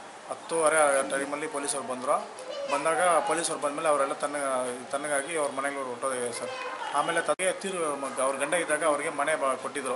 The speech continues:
ಒಂದು ಮನೆ ಇರೋಕ್ಕೆ ವಾಸ ಮಾಡ್ಕೊಂಡು ಮನೆ ಕೊಟ್ಟಿದ್ರು. ಅವ್ರ ಗಂಡ ತೀರೋದ್ಮೇಲೆ ಅವರು ಕಲ್ಯಾಣನವ್ರಿಗೆ ನಮ್ಮ ಅತ್ತೆಯವರ ಭಾವ ಮಗನು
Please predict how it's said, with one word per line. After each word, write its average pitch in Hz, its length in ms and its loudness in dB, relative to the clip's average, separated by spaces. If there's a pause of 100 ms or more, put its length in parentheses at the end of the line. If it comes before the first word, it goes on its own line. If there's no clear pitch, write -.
(120)
ಒಂದು 135 120 -8
ಮನೆ 147 160 -2 (100)
ಇರೋಕ್ಕೆ 151 520 -2
ವಾಸ 143 200 4
ಮಾಡ್ಕೊಂಡು 139 360 -2
ಮನೆ 143 120 0
ಕೊಟ್ಟಿದ್ರು. 123 380 -8 (500)
ಅವ್ರ 160 160 6
ಗಂಡ 165 220 0
ತೀರೋದ್ಮೇಲೆ 185 580 4
ಅವರು 156 320 6 (480)
ಕಲ್ಯಾಣನವ್ರಿಗೆ 151 640 2
ನಮ್ಮ 143 160 0
ಅತ್ತೆಯವರ 156 360 2 (480)
ಭಾವ 143 340 4 (280)
ಮಗನು 135 300 -2